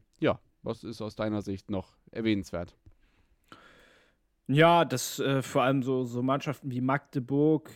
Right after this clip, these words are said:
Speaker 2: die in der letzten Saison so krass gut unterwegs waren, weiterhin eher wenig Land sehen. Ja gut, okay, jetzt mal der zwei zu null Heimsieg gegen, gegen Münster, da haben sie mal den Anschluss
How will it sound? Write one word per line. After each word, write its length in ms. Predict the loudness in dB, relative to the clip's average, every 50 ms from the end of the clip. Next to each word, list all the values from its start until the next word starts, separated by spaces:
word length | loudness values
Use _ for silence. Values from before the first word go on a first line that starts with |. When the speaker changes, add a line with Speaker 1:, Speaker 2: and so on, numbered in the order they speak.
| -20 -12 -6
Speaker 2:
die 320 | -4 -2 -2 -2 -2 -4
in 180 | -4 -6 -6 -4
der 160 | -4 -4 -4
letzten 420 | -4 -4 -4 -6 -6 -10 -12 -10
Saison 380 | -10 -6 -4 -2 -2 -2 -2 -4
so 480 | -4 -2 -2 0 0 0 0 -2 -4 _
krass 380 | -14 -4 -2 -2 -2 -2 -4
gut 220 | -6 -6 -6 -4 -6
unterwegs 560 | -8 -6 -6 -6 -4 -4 -4 -4 -6 -8 -4
waren, 400 | -2 0 0 0 -2 -4 -4 -4
weiterhin 720 | -2 -2 -2 -2 -2 -4 -4 -4 -4 -4 -4 -6 -8 -10 -14 -20 -20 _ _ _ _ _ _ _ _ _ _ _ _ _
eher 300 | -10 -6 -6 -4 -4 -4
wenig 380 | -4 -4 -2 -4 -6 -6 -4
Land 220 | -2 -2 -2 -2 -4
sehen. 220 | -4 -4 -4 0
Ja 140 | 0 0 0
gut, 220 | 0 -2 -4 -4
okay, 200 | -4 -4 -4 -4
jetzt 320 | -2 -2 -2 -4 -4 -6 -4
mal 160 | -4 -2 -2
der 140 | -2 -4 -6
zwei 200 | -4 -4 -4 -4
zu 140 | -6 -8
null 280 | -8 -6 -4 -4 -6 -6
Heimsieg 440 | -6 -6 -6 -8 -8 -8 -10 -10 -8
gegen, 540 | -8 -8 -8 -6 -8 -10 -10 -12 -14 -14 -14
gegen 280 | -10 -10 -8 -8 -6 -6
Münster, 420 | -8 -8 -8 -12 -10 -8 -8 -6
da 140 | -6 -6 -6
haben 140 | -8 -8 -8
sie 100 | -6 -6
mal 160 | -6 -6 -6
den 160 | -8 -10 -8
Anschluss 540 | -10 -10 -12 -12 -12 -10 -10 -10 -10 -14